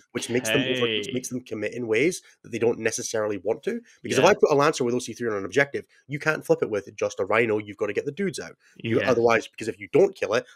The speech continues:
Speaker 1: I can armor contempt, I can smoke screen, I can make, I think it has smoke. I've never smoked with it. You theoretically maybe could.
Speaker 2: <laughs>
Speaker 1: Um, I'll double check that one.
Speaker 2: Yeah, we will.
Speaker 1: Um,
Speaker 2: <laughs>
Speaker 1: but you can definitely at least armor content them. You can command reroll a save.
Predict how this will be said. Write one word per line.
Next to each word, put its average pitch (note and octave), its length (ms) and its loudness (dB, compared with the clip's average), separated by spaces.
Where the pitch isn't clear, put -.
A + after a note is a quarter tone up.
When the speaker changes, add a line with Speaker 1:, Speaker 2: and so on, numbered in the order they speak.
Speaker 1:
I C3 80 2
can A2+ 140 -2
armor F#2 220 -2
contempt, F2+ 440 -8
I G#2+ 80 -8
can C#3 100 -14
smoke F#2+ 280 -8
screen, A2 280 -14
I G#2 80 -4
can G2+ 140 -6
make, G2+ 120 -4
I F#2+ 40 -12
think F#2 200 -8
it F#2 80 -4
has F2 140 -12
smoke. F#2+ 240 -6
I've F#2+ 80 -6
never D3+ 220 4
smoked C3 260 -2
with F2+ 80 -10
it. F2 100 -10
You E3 120 -10
theoretically D3+ 440 6
maybe F#2+ 200 -4
could. - 160 0
Speaker 2:
<laughs> - 580 8
Speaker 1:
Um, A#2+ 360 6
I'll B2 100 8
double G#2 220 6
check - 240 -4
that G2+ 160 -6
one. - 160 -8
Speaker 2:
Yeah, D3 220 12
we B2 100 8
will. A#2 100 4
Speaker 1:
Um, A2 440 6
Speaker 2:
<laughs> - 640 -8
Speaker 1:
but D#3+ 100 2
you D3+ 80 0
can D3+ 100 2
definitely D#3+ 280 6
at A2+ 80 -4
least A#2 160 -6
armor G#2 200 0
content G2+ 280 0
them. G#2 120 -4
You G2 100 -8
can A2+ 120 -10
command G2+ 300 2
reroll F#2+ 220 0
a - 20 -2
save. C3 400 4